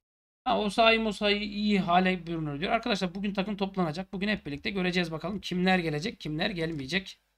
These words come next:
E, milli takımdaki oyuncular, e, geç dönecek, onu da söyleyeyim. B K O konusunda beklemedeyiz.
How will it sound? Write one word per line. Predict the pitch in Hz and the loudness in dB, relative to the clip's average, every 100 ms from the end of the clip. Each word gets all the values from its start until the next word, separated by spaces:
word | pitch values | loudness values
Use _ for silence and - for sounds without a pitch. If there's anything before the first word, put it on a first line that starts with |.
| _ _ _ _ _ _ _ - | _ _ _ _ _ _ _ -12
E, | 131 | -8
milli | 143 185 202 | -2 -2 0
takımdaki | 196 185 180 175 165 | -2 0 -2 -2 -6
oyuncular, | 175 175 170 170 160 - _ _ _ _ _ _ _ 139 | -4 -2 -2 -2 -4 -6 _ _ _ _ _ _ _ -12
e, | 139 | -10
geç | 131 175 - | -2 0 0
dönecek, | 147 135 143 | -4 -8 -6
onu | 156 | -6
da | 147 | -6
söyleyeyim. | 156 175 180 | -6 -4 0
B | 226 | 2
K | 285 254 | 4 4
O | 233 | 4
konusunda | 233 208 226 254 240 - _ | 2 -2 -4 -4 -4 -8 _
beklemedeyiz. | 180 214 233 233 220 226 214 - - | -2 0 2 2 0 -2 -6 -10 -16